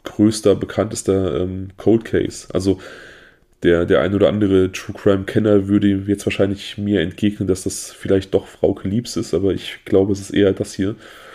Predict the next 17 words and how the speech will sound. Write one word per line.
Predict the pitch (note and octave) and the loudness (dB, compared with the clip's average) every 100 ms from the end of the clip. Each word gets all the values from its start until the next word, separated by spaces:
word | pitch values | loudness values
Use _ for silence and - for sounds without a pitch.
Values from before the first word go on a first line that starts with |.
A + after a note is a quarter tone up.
| - - - _ _ _ _ _ | -20 -20 -20 _ _ _ _ _
Aber | F#2+ F#2 | 0 2
egal. | F#2+ F#2 F#2 _ _ _ _ - | 2 -2 -6 _ _ _ _ -18
Ähm, | G#2+ G#2 G#2 G#2+ G2 _ _ _ _ _ _ _ _ _ _ _ - - - - _ _ | -14 -14 -16 -20 -20 _ _ _ _ _ _ _ _ _ _ _ -20 -20 -20 -20 _ _
ja, | G2+ A2+ F#2+ G2 - _ _ _ _ - | 0 2 0 -6 -18 _ _ _ _ -2
aber | G2+ | -2
es | - | -2
ist, | - - _ _ _ | -6 -10 _ _ _
ich | G#2+ - | -8 -4
finde, | C3+ | -4
es | B2 | -4
ist | - | -2
halt | A#2+ A#2 - - | -2 -2 -6 -2
einfach | A2 A#2 | 0 2
ein | A2 | 0
unheimlich | - A#2+ A#2+ G2+ | 0 2 0 0
spannender | - F#2+ A#2+ B2+ B2 | 0 0 0 2 0
Fall, | - - B2+ D#3 | 0 -2 0 -2